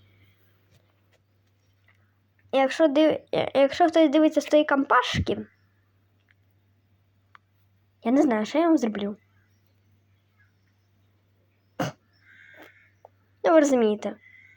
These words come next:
Та ну і ось тут у нас собачки. Так, треба трохи підсунути, то щось як завжди тут.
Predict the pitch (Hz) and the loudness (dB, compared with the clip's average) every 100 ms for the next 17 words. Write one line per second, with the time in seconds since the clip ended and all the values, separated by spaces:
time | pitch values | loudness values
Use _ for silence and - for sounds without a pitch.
0 | _ _ _ _ _ _ - _ _ _ | _ _ _ _ _ _ -20 _ _ _
1 | _ _ _ - 294 381 370 339 330 294 | _ _ _ -4 0 0 0 0 0 0
2 | 269 _ _ _ _ _ _ _ _ _ | -4 _ _ _ _ _ _ _ _ _
3 | _ _ _ _ _ _ _ _ _ _ | _ _ _ _ _ _ _ _ _ _
4 | _ _ _ _ - 226 - - 294 311 | _ _ _ _ -4 -4 -4 -6 -4 0
5 | 269 240 233 220 - - - _ _ _ | 0 0 0 -2 -8 -20 -20 _ _ _
6 | _ - _ _ _ _ _ _ _ _ | _ -20 _ _ _ _ _ _ _ _
7 | _ _ _ _ _ _ _ _ _ - | _ _ _ _ _ _ _ _ _ -8
8 | 254 359 440 - 381 370 349 - _ _ | -2 0 -2 -4 -4 -2 -4 -8 _ _
9 | _ _ _ _ _ - - - _ - | _ _ _ _ _ -20 -20 -20 _ -20
10 | _ - - 233 233 240 254 269 269 254 | _ -16 -8 -8 -4 -2 0 -2 -2 -4
11 | 240 330 349 277 233 254 254 240 233 233 | -6 -4 -4 -4 -6 -6 -4 -2 -2 0
12 | 240 226 202 196 202 | 0 0 -2 -6 -8